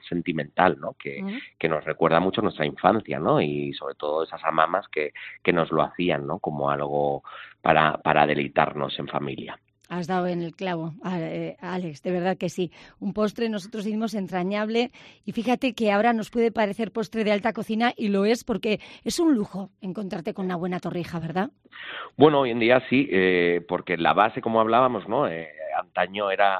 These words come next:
Speaker 1: eh, dedicarle tiempo y sobre todo el cariño, ¿no? Eh, lo que hace aparte de las materias primas, pero sobre todo la paciencia, ese cariño y, y, y esos procesos que se hacen con el tiempo, ¿no? Y hoy en día el tiempo es lo más valioso,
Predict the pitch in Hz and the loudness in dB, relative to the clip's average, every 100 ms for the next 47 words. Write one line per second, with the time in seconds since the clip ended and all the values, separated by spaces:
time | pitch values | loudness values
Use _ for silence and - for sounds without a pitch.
0 | - 85 - 85 - 85 98 - 98 101 | -4 -8 -6 -6 -2 -2 -2 -4 -4 -4
1 | 113 113 - 82 85 98 82 85 90 71 | -4 -6 -6 -8 -4 -4 -4 -6 -10 -12
2 | 82 135 80 76 71 71 76 76 73 - | -8 -6 -8 -12 -20 -16 -14 -12 -10 -8
3 | - 76 71 71 71 73 76 - 78 82 | -6 -4 -4 -6 -8 -6 -8 -8 -8 -8
4 | - 76 - 71 76 85 - - - - | -8 -12 -14 -10 -6 -6 -6 -14 -18 -4
5 | 82 - 82 92 92 95 101 101 92 80 | 0 4 4 4 2 4 0 0 0 0
6 | 87 90 104 92 85 82 78 85 85 101 | 0 0 0 0 -2 -6 -6 -4 -2 -4
7 | - 87 - 95 85 - 78 - 76 - | -6 -6 -2 -2 -2 -8 -8 -2 -2 -2
8 | 78 76 73 71 76 71 69 82 85 80 | -6 -6 -6 -6 -8 -8 -8 -4 -2 -4
9 | 78 80 82 - - - - 82 90 80 | -6 -4 -4 -8 -20 -10 -2 -2 0 -2
10 | 87 82 80 76 73 80 82 95 - 170 | -2 -2 0 0 2 2 4 2 2 2